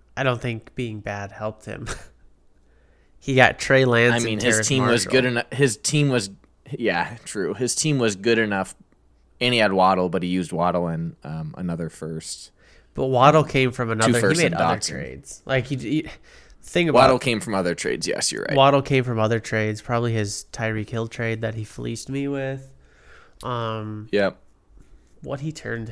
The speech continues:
Speaker 2: The multiple tight end trades he's gotten seconds and first four and stuff.
Speaker 1: Got Cooper Kupp. Got Mark Andrews back.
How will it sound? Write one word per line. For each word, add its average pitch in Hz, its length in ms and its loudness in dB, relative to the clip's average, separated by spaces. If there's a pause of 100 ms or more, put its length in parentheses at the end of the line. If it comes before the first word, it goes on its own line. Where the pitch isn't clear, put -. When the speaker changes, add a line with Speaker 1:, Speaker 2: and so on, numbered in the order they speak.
Speaker 2:
The 110 100 -2
multiple 110 360 0
tight 104 240 4
end 113 180 0
trades 123 300 4
he's 120 120 0
gotten 113 380 2
seconds 110 480 -2
and 104 140 -8
first - 320 -2
four 107 240 2
and 107 120 -2
stuff. 104 280 0
Speaker 1:
Got - 180 4
Cooper 135 300 -4
Kupp. 135 520 0
Got 120 220 -4
Mark 101 260 -6
Andrews 131 440 -4
back. 117 580 -4